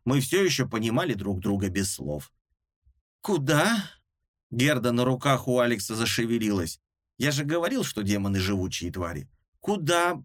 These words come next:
мы?» «Заткнись», отрезал я.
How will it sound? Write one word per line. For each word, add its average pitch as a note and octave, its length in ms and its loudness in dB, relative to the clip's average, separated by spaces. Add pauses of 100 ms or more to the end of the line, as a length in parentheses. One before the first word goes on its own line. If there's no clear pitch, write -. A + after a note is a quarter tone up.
мы?» G3+ 400 -2 (400)
«Заткнись», C3+ 960 0 (540)
отрезал A2+ 580 0
я. G2 320 -2